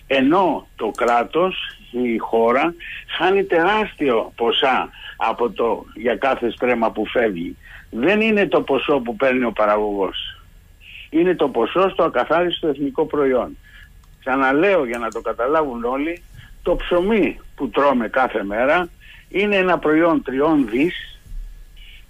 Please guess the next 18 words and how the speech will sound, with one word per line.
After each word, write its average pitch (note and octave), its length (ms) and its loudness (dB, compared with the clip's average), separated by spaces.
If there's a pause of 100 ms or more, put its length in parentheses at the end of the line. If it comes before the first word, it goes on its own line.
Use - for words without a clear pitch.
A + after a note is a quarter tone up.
για C#3 160 2
το D#3 100 -2
οποίο G#3+ 280 2
οι G#3 60 4
παραγωγοί D3 760 -2 (440)
κερδίζουν, D3+ 920 0 (100)
βάζουν E3 360 0
στην D3 220 -2
τσέπη, D#3 300 0
δηλαδή C3+ 240 0
σαν C3+ 260 -2
κέρδος, C3+ 640 0 (300)
πενήντα, G3 420 0
εξήντα, G3 320 0
εβδομήντα F#3 380 0
εκατομμύρια. F3+ 680 0 (540)
Είναι F#3+ 220 4
γελίο. E3+ 680 2